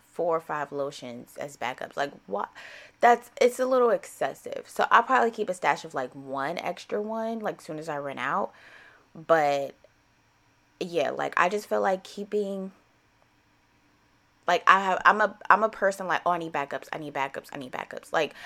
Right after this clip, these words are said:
I probably have a backup of, like, three eyelash glues. But I feel like I go through eyelash glue more because I'm quick to put on a pair of lashes versus, like, makeup.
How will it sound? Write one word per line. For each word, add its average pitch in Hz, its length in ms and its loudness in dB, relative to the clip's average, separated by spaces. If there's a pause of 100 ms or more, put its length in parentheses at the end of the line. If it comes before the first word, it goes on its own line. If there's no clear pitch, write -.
(260)
I 185 100 10
probably 214 460 4
have 175 240 0
a 156 40 0
backup 160 380 2
of, 151 180 -2
like, 135 520 -6
three 160 560 -4
eyelash 165 560 -4
glues. 196 580 -10 (320)
But 214 80 10
I 254 80 12
feel 302 140 4
like 381 120 6
I 196 120 4
go 180 180 2
through 170 220 -4
eyelash 147 420 0
glue 135 240 -6
more 131 380 -6
because 127 500 -10
I'm 190 160 4
quick 190 220 -4
to 175 80 -10
put 170 160 -10
on 143 100 -6
a 139 60 -8
pair 147 160 -8
of 147 80 -6
lashes 147 400 -2
versus, 139 400 -10
like, 131 140 -12
makeup. 135 540 -6